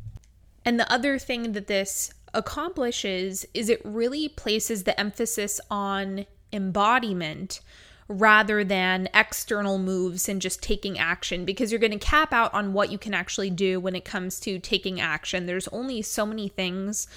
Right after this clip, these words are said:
that you can achieve with that.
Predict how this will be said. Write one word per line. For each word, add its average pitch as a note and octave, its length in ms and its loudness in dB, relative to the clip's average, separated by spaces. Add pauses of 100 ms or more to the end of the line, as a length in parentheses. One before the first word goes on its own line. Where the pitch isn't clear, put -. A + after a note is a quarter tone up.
(420)
that G3+ 260 0
you G3+ 140 0
can F#3+ 420 -4
achieve F#3 600 -4
with - 160 -4
that. - 320 -4